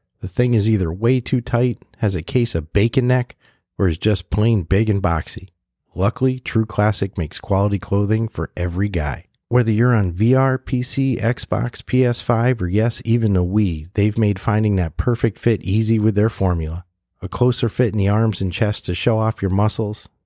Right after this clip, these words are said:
We know you're getting a workout while gaming. Let those toned arms shine. Plus, they leave wiggle room in the torso to keep things cozy. All of their styles are super soft,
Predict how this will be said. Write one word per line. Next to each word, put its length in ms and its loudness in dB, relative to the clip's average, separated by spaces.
We 160 0
know 220 4
you're 160 2
getting 260 2
a 40 -2
workout 380 -2
while 180 -2
gaming. 500 0
Let 200 0
those 240 0
toned 380 2
arms 300 2
shine. 480 -2
Plus, 240 0
they 140 2
leave 260 0
wiggle 320 0
room 240 2
in 80 0
the 100 -2
torso 520 0
to 80 -6
keep 280 -2
things 300 0
cozy. 540 -2
All 200 4
of 80 0
their 140 2
styles 480 0
are 100 -2
super 400 -2
soft, 500 0